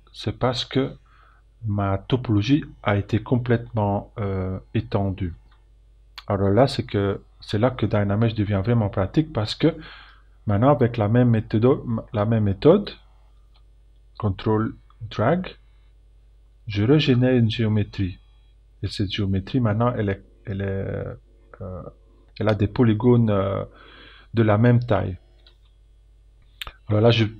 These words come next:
je vais peut-être prendre un peu plus de résolution pour ne pas perdre trop ma forme de base. Trente-deux. Ouais, trente-deux, ça peut marcher.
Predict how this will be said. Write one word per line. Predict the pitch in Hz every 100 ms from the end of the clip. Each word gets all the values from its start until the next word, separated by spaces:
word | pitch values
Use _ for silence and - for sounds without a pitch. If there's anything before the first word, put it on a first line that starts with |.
| - _ _ _ -
je | 101
vais | 110
peut-être | 110 - 110 - - - - _ -
prendre | - 117 117
un | 104
peu | -
plus | 123 127 104
de | 107
résolution | 107 95 98 95 139 170 190
pour | -
ne | 110
pas | 98 117
perdre | 104 - 104 95 - -
trop | - 120 - - - - - - -
ma | 104
forme | - 107 98
de | 92
base. | 95 117 170 185 - - - _ _ _ _ _ _ _ _ - - - -
Trente-deux. | - 110 107 107 127 135 147 _ _ _ _ - _ _ _ _ _ _ _ _ _ _ _ -
Ouais, | 101 143
trente-deux, | 190 - 110 107 123 185
ça | 208 120
peut | 120 117
marcher. | 107 107 - 151 202